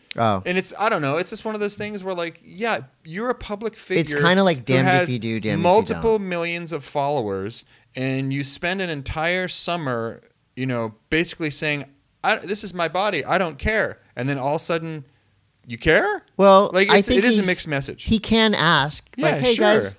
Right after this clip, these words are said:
Speaker 1: like, let's
Speaker 2: No,
Speaker 1: not do
Speaker 2: and
Speaker 1: that."
Speaker 2: I understand what he's saying. He's like, "Look, it's not about that. Like, well, let's not put the focus on that. I'm just a happy dude. I just wanna live my life. You,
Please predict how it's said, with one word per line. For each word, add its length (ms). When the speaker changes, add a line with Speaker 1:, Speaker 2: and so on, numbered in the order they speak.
Speaker 1:
like, 200
let's 160
Speaker 2:
No, 80
Speaker 1:
not 80
do 60
Speaker 2:
and 80
Speaker 1:
that." 60
Speaker 2:
I 100
understand 500
what 120
he's 160
saying. 260
He's 100
like, 160
"Look, 160
it's 160
not 140
about 300
that. 220
Like, 180
well, 120
let's 200
not 160
put 120
the 80
focus 360
on 80
that. 60
I'm 60
just 140
a 40
happy 340
dude. 300
I 80
just 200
wanna 160
live 240
my 80
life. 340
You, 140